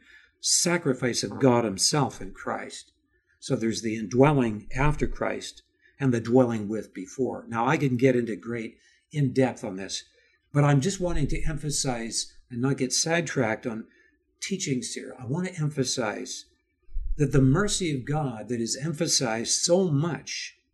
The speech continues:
in the Old Testament, there are Psalms that keep on saying, "The mercy of the Lord endureth forever, let Israel now say." And then it goes on and repeats various statements revealing God's mercy in many dimensions and aspects.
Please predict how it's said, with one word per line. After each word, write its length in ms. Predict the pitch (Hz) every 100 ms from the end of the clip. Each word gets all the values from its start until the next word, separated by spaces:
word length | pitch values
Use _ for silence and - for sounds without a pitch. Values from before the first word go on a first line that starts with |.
| _ _ _ -
in 140 | 131
the 120 | 117
Old 220 | 120 117
Testament, 540 | - 135 131 - 101 - _ _ _ _ 139
there 180 | 139
are 60 | 113
Psalms 540 | - - 165 143 120
that 140 | 127 -
keep 240 | - -
on 160 | 131 120
saying, 440 | - 135 104 101 - - - - _ -
"The 100 | 131
mercy 460 | 127 202 208 175 147
of 100 | 120
the 80 |
Lord 440 | 113 123 170 135 - _ 143
endureth 500 | 123 101 143 143 -
forever, 380 | 131 135 120
let 220 | 113 110 123
Israel 300 | 123 123 117
now 200 | 110 98
say." 360 | - 143 120
And 140 | 107 113
then 80 |
it 120 | 110 104
goes 200 | 101 107
on 220 | 120 113
and 80 | 104
repeats 480 | 98 - 131 - - - - -
various 460 | - 151 143 104 -
statements 640 | - 139 127 113 - - _ _ _
revealing 720 | 123 117 104 160 160 120 107
God's 360 | 107 107 101 98
mercy 560 | 113 127 - 135 - _ _ _ _
in 300 | 143 113 107
many 240 | 127 147 131
dimensions 640 | 120 113 110 104 113 98
and 120 | 104 104
aspects. 800 | 101 - - - - _ -